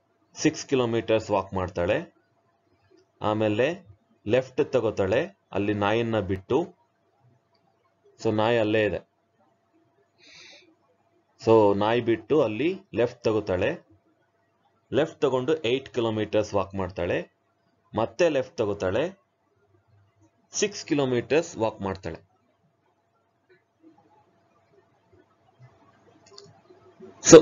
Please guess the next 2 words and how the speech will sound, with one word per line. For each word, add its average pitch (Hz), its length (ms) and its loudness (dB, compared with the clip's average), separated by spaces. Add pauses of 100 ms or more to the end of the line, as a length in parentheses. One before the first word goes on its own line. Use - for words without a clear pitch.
(180)
ಈಗ 139 140 8 (4000)
ನಾಯಿ 147 400 10